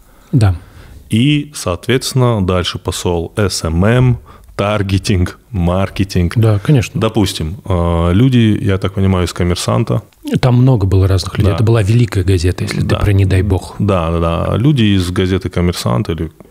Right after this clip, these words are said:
Speaker 2: м, насколько я помню, они просто решили сделать газету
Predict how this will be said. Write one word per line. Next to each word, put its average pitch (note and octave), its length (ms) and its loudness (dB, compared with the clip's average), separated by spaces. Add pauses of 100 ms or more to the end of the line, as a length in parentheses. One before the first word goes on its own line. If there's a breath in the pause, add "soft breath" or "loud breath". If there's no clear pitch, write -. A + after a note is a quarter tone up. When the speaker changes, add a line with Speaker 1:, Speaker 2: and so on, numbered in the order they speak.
Speaker 2:
м, - 400 -6
насколько F2+ 380 -6
я F#2 60 -6
помню, F2+ 380 -4 (460 loud breath)
они A2 200 0
просто G2+ 340 -4
решили F2 300 -2
сделать E2 400 0
газету E2 560 0